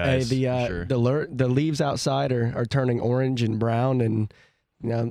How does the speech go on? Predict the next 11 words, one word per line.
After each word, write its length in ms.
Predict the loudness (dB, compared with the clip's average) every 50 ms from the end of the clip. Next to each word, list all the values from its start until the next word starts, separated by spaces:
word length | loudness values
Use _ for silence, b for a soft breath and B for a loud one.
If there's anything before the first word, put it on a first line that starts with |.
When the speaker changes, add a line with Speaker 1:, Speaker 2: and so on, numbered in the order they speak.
| -2 -2 -4
Speaker 2:
it's 160 | -8 -8 -6
been 220 | 0 0 0 0 2
pretty 240 | 0 0 2 2
hot, 320 | 2 2 2 2 0 -2 -4 -6
but, 340 | -4 -2 -2 -2 0 0 0
uh, 220 | 0 2 2 0
September 480 | 0 -2 -2 -2 0 0 0 2 2 0
month 280 | 0 0 0 0 -2
is 120 | -2 -2 0
here, 320 | 0 0 0 0 0 0 0
and, 240 | 0 0 -2 -4